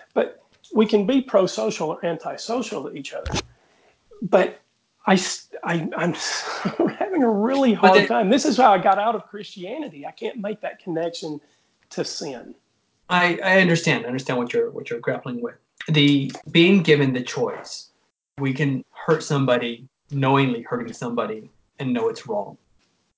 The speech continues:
Speaker 2: and we will still do it.
Speaker 1: Yeah,
Speaker 2: A
Speaker 1: but
Speaker 2: dog doesn't have that distinction. A dog doesn't knowingly hurt somebody, knowing that it is wrong.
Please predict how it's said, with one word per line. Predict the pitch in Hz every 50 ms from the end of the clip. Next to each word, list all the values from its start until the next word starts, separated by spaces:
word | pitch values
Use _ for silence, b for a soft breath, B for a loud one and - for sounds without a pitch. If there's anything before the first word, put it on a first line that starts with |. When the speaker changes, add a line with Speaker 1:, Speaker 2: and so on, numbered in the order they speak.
| _ - -
Speaker 2:
and | - 131 123 120
we | 120 120
will | 123 120 117
still | - - - 117 -
do | - 104 - -
it. | - - _ _ _ _ _ _ _ _ _ _ _ _ _ _ _
Speaker 1:
Yeah, | - 226 196 165 196 233
Speaker 2:
A | 226 - _ b b b b b b b b -
Speaker 1:
but | - 147 143 135
Speaker 2:
dog | - 147 143 151 156 160 - -
doesn't | 143 135 135 139 131 123 - - _ _ -
have | - - 127 123 120 -
that | 123 117 110 - -
distinction. | - - - - 113 107 98 - - 110 110
A | 104
dog | - - 131 120 127 131 131 -
doesn't | 120 117 117 - 113 110 - - _ _ _ _ _ _ _ _ _ _ _ _ _ _ _ _ _ _
knowingly | 139 135 131 131 127 127 131 131 131 127 127 123 120 117 117 117
hurt | - - 143 131 - -
somebody, | - - 139 127 120 117 113 113 113 117 -
knowing | 131 127 127 127 123 127 123 117 117 120 117
that | 117 113 113
it | 113 110
is | 110 110 - -
wrong. | 110 98 101 - -